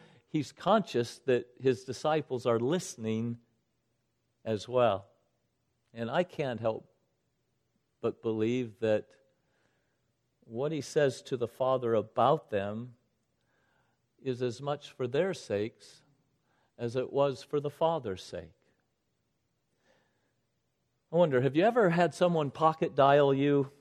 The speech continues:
on their cell phone? Um, they have their cell phone in their pocket and have bumped it in such a way that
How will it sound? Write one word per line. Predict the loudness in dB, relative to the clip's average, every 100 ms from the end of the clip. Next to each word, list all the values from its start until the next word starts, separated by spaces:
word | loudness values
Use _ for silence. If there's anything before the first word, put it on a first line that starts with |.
| _
on | -8 -6 -6 -2
their | -2 -2
cell | 2 4 4
phone? | 2 -2 -2 -6 -16 _ _ _ _ _ _ _ _ _ _ _ _ _ -12
Um, | -8 -8 -10 -16 _ _ _ _ _ -10
they | 0 2 2 0 2
have | 2 2
their | 0
cell | -2 0 0
phone | 0 -2 -2
in | -4
their | -2 -2
pocket | 0 -2 -2 -6
and | -6
have | -10 -4
bumped | -4 -4
it | -8
in | -8
such | -6 -6 -4
a | -4
way | -2 0 0
that | 0 -4